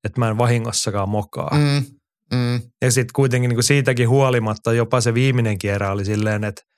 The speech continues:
Speaker 1: se oli aika hilkulle, että riittikö se Covingtonin päällä makaaminen pari minuuttia sen erän voittoon. Se oli
Speaker 2: Jep.
Speaker 1: kuitenkin tasainen erä, ne ekat kolme minuuttia siinä.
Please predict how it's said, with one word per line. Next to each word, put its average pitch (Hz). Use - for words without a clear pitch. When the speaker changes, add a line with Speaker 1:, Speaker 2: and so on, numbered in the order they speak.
Speaker 1:
se 131
oli 117
aika 107
hilkulle, 110
että 95
riittikö 101
se -
Covingtonin 104
päällä 101
makaaminen 110
pari 104
minuuttia 104
sen 104
erän 98
voittoon. -
Se -
oli 180
Speaker 2:
Jep. 170
Speaker 1:
kuitenkin 123
tasainen 101
erä, 98
ne 98
ekat 104
kolme 107
minuuttia -
siinä. -